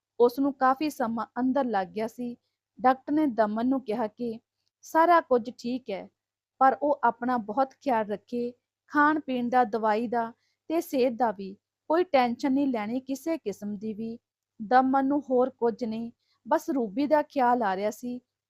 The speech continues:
ਉਹ ਉਂਝ ਹੀ ਬਾਹਰ ਆਈ। ਨਿਆਬ ਤੇ ਦੇਵ ਡਾਕਟਰ ਨੂੰ ਮਿਲਣ ਗਏ। ਮੌਕਾ ਦੇਖ ਦਮਨ ਨੇ ਰੂਬੀ ਨੂੰ ਕਿਹਾ,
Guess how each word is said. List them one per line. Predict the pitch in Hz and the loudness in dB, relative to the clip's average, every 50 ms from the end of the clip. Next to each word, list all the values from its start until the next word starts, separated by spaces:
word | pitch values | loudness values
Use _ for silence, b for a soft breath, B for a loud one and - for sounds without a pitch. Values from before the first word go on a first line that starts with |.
| _ - | _ 0
ਉਹ | 330 370 - - | 0 0 2 2
ਉਂਝ | 262 269 294 311 294 - | 0 2 2 0 0 -2
ਹੀ | 330 320 | -2 -2
ਬਾਹਰ | 233 214 220 196 190 - 247 247 233 | 0 0 0 -2 0 0 -2 0 0
ਆਈ। | 220 214 226 220 233 - _ _ _ _ _ _ - | -2 -2 -4 -8 -12 -16 _ _ _ _ _ _ -6
ਨਿਆਬ | 226 240 233 226 226 226 240 269 285 | -6 -4 -2 -2 0 0 0 0 0
ਤੇ | 262 - 262 240 | -2 -2 -2 -2
ਦੇਵ | 202 185 214 214 214 220 226 220 - _ _ _ _ _ _ _ - | -2 -4 -4 -4 -4 -4 -6 -8 -12 _ _ _ _ _ _ _ -10
ਡਾਕਟਰ | 202 233 285 302 294 - - 311 | -2 0 0 0 0 0 0 0
ਨੂੰ | 294 285 294 262 | 2 2 2 2
ਮਿਲਣ | 262 277 285 285 269 262 | 2 2 2 0 -2 -2
ਗਏ। | 214 202 180 170 170 190 _ _ _ _ _ _ _ _ _ _ _ _ _ _ _ _ _ - | -4 -4 -6 -8 -10 -16 _ _ _ _ _ _ _ _ _ _ _ _ _ _ _ _ _ -4
ਮੌਕਾ | 240 262 269 277 277 - 320 311 | 0 0 0 2 2 2 2 2
ਦੇਖ | 220 208 254 254 262 262 _ _ _ _ _ _ _ _ _ - | 2 0 0 0 -2 -2 _ _ _ _ _ _ _ _ _ -12
ਦਮਨ | 196 202 240 240 240 240 254 262 | 0 2 2 2 4 2 2 2
ਨੇ | 269 285 285 269 | 2 2 2 2
ਰੂਬੀ | 226 226 214 185 190 233 233 | 0 -2 -4 -6 -6 -4 -2
ਨੂੰ | 240 262 262 | -2 -2 -4
ਕਿਹਾ, | 262 233 208 208 208 208 226 | -4 -6 -6 -6 -6 -10 -14